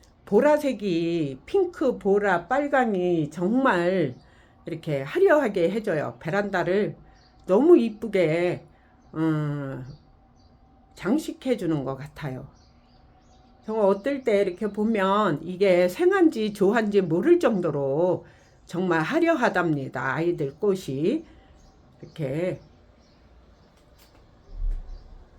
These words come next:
이렇게 색깔들이 다 이쁘죠. 아, 베란다에서 꽃을 키우고 싶은데 어떤 꽃을 키워야 될지, 아,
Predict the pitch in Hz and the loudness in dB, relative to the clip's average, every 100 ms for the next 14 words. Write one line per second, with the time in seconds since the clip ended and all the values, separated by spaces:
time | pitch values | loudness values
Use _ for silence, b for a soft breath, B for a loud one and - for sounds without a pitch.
0 | - - - - _ - - _ - _ | -20 -20 -20 -20 _ -20 -20 _ -20 _
1 | - 190 226 - 214 190 247 - 262 214 | -12 -8 -8 -2 -2 -2 -6 -4 -2 0
2 | 175 143 143 143 131 - - 185 190 185 | 0 0 -4 -6 -8 -10 -2 0 0 -4
3 | 165 143 139 147 170 - b b b b | -6 -6 -6 -4 -6 -8 b b b b
4 | b b b 170 165 165 160 190 254 311 | b b b -6 -2 -2 -2 0 0 2
5 | 294 240 196 165 156 175 175 - 294 294 | 2 0 0 0 2 0 0 -4 -4 -4
6 | - 226 190 208 208 156 B B B B | 0 2 2 2 0 -2 B B B B
7 | - 440 370 320 - - 196 190 165 160 | 2 4 4 2 -2 -8 -4 0 0 0
8 | 165 135 156 - 339 320 269 214 185 - | 0 -2 -2 0 -2 -2 0 0 0 -4
9 | 349 330 240 190 165 - 156 156 165 180 | -4 0 0 0 -4 -6 -4 -2 0 0
10 | 151 B B B B 151 151 147 139 143 | -2 B B B B -6 -4 -4 -6 -8
11 | 131 131 123 | -10 -14 -16